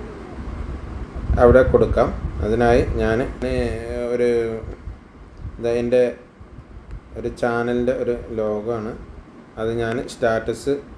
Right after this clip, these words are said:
വെക്കുകയാണ്. അപ്പോൾ അതിന് മുമ്പായിട്ട് നമുക്കിവിടെ അ-, അടിയിലേക്ക് നോക്കുമ്പോൾ ഇങ്ങനെ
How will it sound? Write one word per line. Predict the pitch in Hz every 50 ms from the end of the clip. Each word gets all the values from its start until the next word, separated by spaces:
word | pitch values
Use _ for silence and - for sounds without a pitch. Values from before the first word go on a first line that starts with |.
| - - - - - - - - - - - - -
വെക്കുകയാണ്. | 117 98 - - 131 127 117 113 107 104 113 - - - - - - - - - - - - - - - - -
അപ്പോൾ | 120 117 127 131 127
അതിന് | 131 147 147 160 170 - - - 156
മുമ്പായിട്ട് | 135 131 131 131 143 139 135 123 123 - 143 151 - - - - - - - -
നമുക്കിവിടെ | - 131 143 143 156 156 151 151 156 160 160 - - - - - 127
അ-, | 131 131 - - 139 127
അടിയിലേക്ക് | 127 123 135 139 143 151 151 151 151 160 143
നോക്കുമ്പോൾ | 135 127 120 131 131 127 131 143 139 - - - - - -
ഇങ്ങനെ | 135 135 139 147